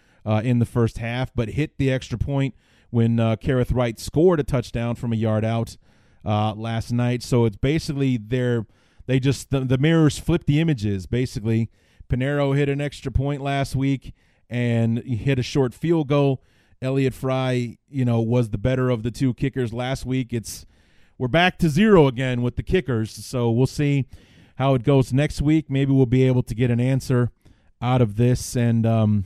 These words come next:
but I think the Bears, being major players in that whole Kari Vedvik thing, it was the kicker slash punter from the, the Ravens that was getting a lot of attention.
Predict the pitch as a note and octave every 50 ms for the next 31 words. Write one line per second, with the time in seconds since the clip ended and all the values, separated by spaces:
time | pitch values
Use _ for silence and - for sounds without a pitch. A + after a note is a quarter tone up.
0 | - _ _ - B2+ B2+ B2 - - D#3 D3+ C3+ - C3+ A2 C3 C3+ C3+ C3+ C3
1 | B2 A2+ - - - _ _ _ _ _ _ _ _ _ _ - - A2+ G#2+ D#3+
2 | F#3+ G#3 G#3 G3 F#3+ F3+ F3+ F3 - C3 D3 C#3+ B2 G#2 G#2 G#2 A2 C#3+ C#3+ D3
3 | D#3+ F3+ F3+ D3 C#3+ D#3 - - D#3+ E3+ E3 E3+ E3+ E3 D#3+ D#3 A#2+ C#3+ D3 C#3+
4 | C#3+ C#3 B2+ C#3+ D#3 C#3+ - - D#3+ D#3+ D3+ D3 D3 C3+ G#2+ C3 D3+ D3+ B2 A2
5 | C3+ B2+ A#2+ - - - - - C3+ B2 A#2 A2+ A#2+ A#2+ A#2+ A#2+ G#2 G#2+ G#2+ -
6 | - E3 D#3 - D3 C3+ B2 - - C3+ C3 B2+ B2+ - - - C#3+ D3 C#3+ C#3+
7 | C3+ A#2+ - _ _ _ _ _ _ _ _ _ - - D3 C3+ C3 C3+ B2+ A#2
8 | B2 A#2+ A#2 A#2 G#2+ A#2 A#2+ A#2 B2+ C#3 D#3+ D3 B2 B2 A#2+ A#2 G#2+ G2+ B2 B2
9 | A#2+ A#2 G#2 G2 B2+ C3+ C3 B2 A#2+ A#2 B2 A#2+ B2 A#2+ A2 A2 G2+ - - D3
10 | D3 C3 - - C#3 C3+ C3 A#2+